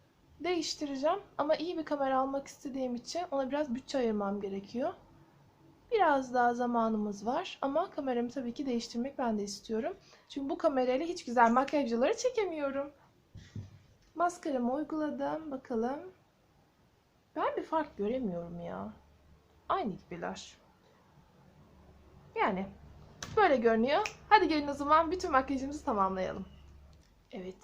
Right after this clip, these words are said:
ikisi arasında bayağı fark var. Yalnız bu da çok güzel bir palet. Bence bulsanız kaçırmayın.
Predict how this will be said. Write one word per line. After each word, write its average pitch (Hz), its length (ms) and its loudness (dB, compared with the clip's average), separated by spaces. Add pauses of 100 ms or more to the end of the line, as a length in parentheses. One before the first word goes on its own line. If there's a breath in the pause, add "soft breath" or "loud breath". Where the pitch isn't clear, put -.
(140)
ikisi - 300 -12
arasında 202 340 -6
bayağı 202 220 2
fark 208 300 -4
var. 262 80 2
Yalnız 233 420 2
bu 285 80 0
da 294 120 2
çok - 280 -6
güzel 254 380 4
bir 247 60 -14
palet. 262 340 0
Bence 262 280 0
bulsanız 277 340 -4
kaçırmayın. 247 680 -4